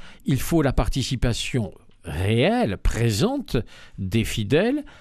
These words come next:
pour vivre pleinement, pour eux, pour eux, l'Eucharistie, non pas pour le prêtre. Le prêtre peut célébrer seul. Toute messe est destinée au monde entier. Toute messe est une messe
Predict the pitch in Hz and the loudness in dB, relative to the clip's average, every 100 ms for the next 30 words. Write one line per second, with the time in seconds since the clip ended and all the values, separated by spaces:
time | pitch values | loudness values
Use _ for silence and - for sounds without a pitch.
0 | - - - 131 113 113 220 196 185 180 | -20 -10 -2 0 2 2 2 2 0 -2
1 | - - - - - 120 120 117 139 - | -6 -20 -20 -6 -2 0 2 2 0 2
2 | - 226 269 - - - 175 233 185 82 | 4 6 4 2 -2 0 2 4 2 -2
3 | - - 110 101 110 90 - 110 131 220 | -10 -4 -2 0 0 -2 -4 -2 0 2
4 | - 127 139 - 240 - - - - - | 2 2 2 2 0 -2 -4 -6 -10 -2
5 | 123 - 156 - 117 113 - 110 101 98 | 2 2 2 0 -2 -2 0 0 0 0
6 | 147 151 - 220 - - - - 196 - | 0 0 0 0 0 -8 -4 0 2 4
7 | 135 202 233 - - 135 123 120 - - | 2 2 -2 -4 -2 0 0 -2 -12 -20
8 | - 139 143 - - 156 196 147 156 135 | -14 0 2 2 0 0 2 2 2 2
9 | 143 - 226 160 - - 139 147 208 - | 0 -2 -2 -2 -4 -4 0 2 2 0
10 | 151 139 135 180 - | 0 0 0 0 0